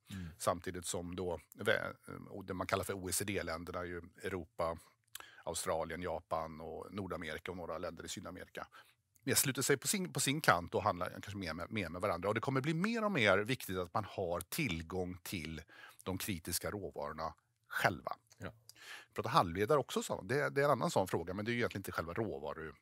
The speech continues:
Speaker 2: råvarusidan. Men tittar man på råvaror, då ska man titta på, kan man hitta en, eh, bolag som har sin produktion i, i, i, i, i länder där det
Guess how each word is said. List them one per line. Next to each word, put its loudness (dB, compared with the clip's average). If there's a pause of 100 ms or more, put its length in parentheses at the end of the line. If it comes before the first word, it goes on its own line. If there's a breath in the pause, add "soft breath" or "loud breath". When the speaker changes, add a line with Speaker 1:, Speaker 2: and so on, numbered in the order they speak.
Speaker 2:
råvarusidan. -4 (360 loud breath)
Men 0
tittar 2
man 4
på 4
råvaror, 6
då -6
ska -12
man 0
titta 0
på, -4 (360 soft breath)
kan 0
man 4
hitta 4
en, 4
eh, 0
bolag 2
som -4
har 6 (320)
sin -4
produktion -2
i, -6
i, -4 (100)
i, -8
i, -8
i -4
länder -2
där -6
det -4